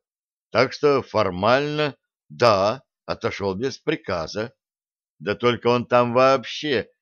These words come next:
практически в одиночку оказался. Слева никого. Немцы остатки батальона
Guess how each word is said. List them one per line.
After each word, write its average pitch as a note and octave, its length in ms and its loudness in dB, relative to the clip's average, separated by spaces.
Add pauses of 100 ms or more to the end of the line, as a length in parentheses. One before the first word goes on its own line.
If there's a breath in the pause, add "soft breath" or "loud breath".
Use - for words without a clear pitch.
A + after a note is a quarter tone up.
(160)
практически A#2 720 -4
в A2+ 100 -4
одиночку C3+ 680 -6
оказался. A#2+ 840 -4 (580)
Слева G#2+ 640 0 (140)
никого. G#2 640 -4 (720)
Немцы B2 360 0
остатки B2+ 420 -2
батальона A#2+ 720 -2